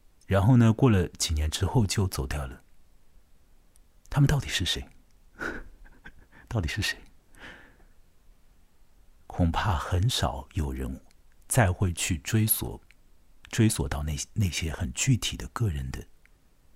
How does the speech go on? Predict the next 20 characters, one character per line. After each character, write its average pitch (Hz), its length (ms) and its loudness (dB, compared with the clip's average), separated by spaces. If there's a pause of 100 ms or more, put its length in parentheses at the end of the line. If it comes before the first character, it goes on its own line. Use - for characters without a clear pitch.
(160)
生 - 180 4
命 87 100 4
经 76 220 -4
历， - 160 -16 (1400)
消 110 260 2
失 - 240 0
掉 95 220 0
了。 - 180 -12 (1200)
就 180 160 6
像 120 220 4
一 - 20 4
些 135 160 4
很 78 240 0
大 123 220 4
的 85 80 -2
历 147 180 6
史 - 300 0
的 - 120 -6
那 101 100 0
个 - 160 -6